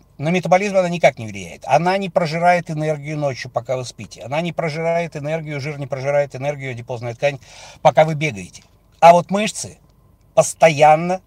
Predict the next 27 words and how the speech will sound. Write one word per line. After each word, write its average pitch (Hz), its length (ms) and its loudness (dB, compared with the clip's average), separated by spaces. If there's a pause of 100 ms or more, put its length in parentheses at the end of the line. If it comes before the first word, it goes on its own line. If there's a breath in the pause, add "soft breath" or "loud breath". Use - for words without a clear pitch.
клеточное 131 480 -4
дыхание, 127 380 -4
посмотрите, 160 480 -4
пожалуйста, 156 400 -6
в 143 80 -10
гугле, 147 320 -12 (480 loud breath)
в 135 80 -4
режиме 185 480 -2
нон-стоп 160 560 2
постоянно 151 880 2
требует 117 640 -10
энергии. 107 420 -8
Это 104 200 -4
армия, 180 340 4
которая 110 320 -10
хочет 135 420 -10
жрать. 120 320 -2
Именно 120 200 -10
поэтому, 156 280 -2
кстати, - 300 -10
тушка - 280 -12
от 143 120 -16
неё 151 180 -8
избавляется 143 560 -8
в - 80 -20
первую 117 240 -8
очередь. - 320 -18